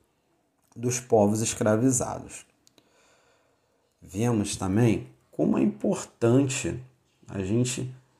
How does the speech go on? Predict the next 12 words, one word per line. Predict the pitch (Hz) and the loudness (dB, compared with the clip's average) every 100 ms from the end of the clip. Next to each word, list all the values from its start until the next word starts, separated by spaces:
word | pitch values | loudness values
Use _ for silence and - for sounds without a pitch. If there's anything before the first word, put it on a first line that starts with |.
| _ _ | _ _
relembrar | 117 127 131 110 92 98 117 110 - | -2 2 4 2 2 2 2 0 -2
e | |
perceber | 110 - 135 131 - 107 90 104 151 180 - _ _ _ _ _ _ _ _ _ - | -6 -4 -4 0 0 0 2 4 4 4 -4 _ _ _ _ _ _ _ _ _ -8
essa | 113 107 117 | -6 -4 -2
nossa | 107 107 - 107 | 0 2 2 0
cultura, | 101 98 - - 82 78 78 - _ _ | -2 -6 -6 -6 -6 -6 -10 -16 _ _
de | 82 95 | -6 -4
onde | 92 95 135 143 | 0 2 2 4
a | 120 | 2
nossa | 107 104 101 - 101 127 - _ _ _ _ | 2 2 2 0 -2 -8 -18 _ _ _ _
origem | - 117 120 104 117 107 85 92 90 - - - _ _ _ _ _ _ | -2 4 6 6 4 2 0 -2 -4 -10 -20 -20 _ _ _ _ _ _
da, | 92 76 90 87 85 - | -20 -10 -4 -2 -2 -6